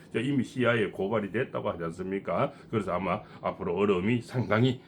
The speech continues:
많이 따르겠다, 이렇게 볼 수가 있죠. 자, 마지막으로요. 어, 우리 또 건-, 건드릴 사람 좀 안, 또 안 건드릴 사람 또 건드는 게 있죠. 이 옆구리가 터지려면요.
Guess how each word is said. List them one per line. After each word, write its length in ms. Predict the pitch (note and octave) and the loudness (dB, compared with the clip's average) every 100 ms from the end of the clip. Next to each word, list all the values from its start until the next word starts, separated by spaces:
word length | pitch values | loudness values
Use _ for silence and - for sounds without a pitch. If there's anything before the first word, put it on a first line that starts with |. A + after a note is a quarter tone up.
| - | -6
많이 320 | A#2+ A2+ F#2 - | -4 -2 -4 -2
따르겠다, 540 | G#2+ G2 G2+ G#2+ G#2 | 0 2 2 2 2
이렇게 380 | F#2 F#2+ - F2+ | 2 -2 -4 -8
볼 160 | G2 E2+ | -6 -6
수가 220 | F2 F2 | -4 -4
있죠. 340 | E2+ C#3 G#2 - - - - - - - - - | 2 2 2 -2 -20 -20 -20 -20 -18 -18 -18 0
자, 420 | A2+ F#2 G#2+ B2+ - - | 4 6 6 4 -2 -2
마지막으로요. 880 | G2+ G2 G#2 G2+ F#2+ B2+ C#3+ - - - - | 0 2 2 2 2 4 4 2 -18 -20 -6
어, 300 | B2 B2+ A#2 | 2 4 4
우리 380 | A2 A#2+ A2+ F#2 | 4 4 4 2
또 120 | D#3 | 0
건-, 280 | - B2 A#2+ | 0 0 2
건드릴 320 | B2 C3 F#3 | 4 4 4
사람 260 | D3+ C3 A2+ | 2 2 2
좀 100 | F2 | 0
안, 140 | F2 - | -2 -6
또 100 | A2 | 0
안 160 | G2 B2 | 2 4
건드릴 220 | D3+ E3 | 4 4
사람 200 | B2 A2 | 2 2
또 140 | G#3 | 0
건드는 320 | A3 A3 G#3+ D3 | 2 6 6 6
게 80 | G#2 | 2
있죠. 300 | - F#3 - | 2 0 0
이 120 | A#2 | 0
옆구리가 360 | A2 A3 G#3+ - | 0 2 2 2
터지려면요. 640 | G#3 F#3 C#3 A#2+ C#3 - | 0 0 2 4 2 2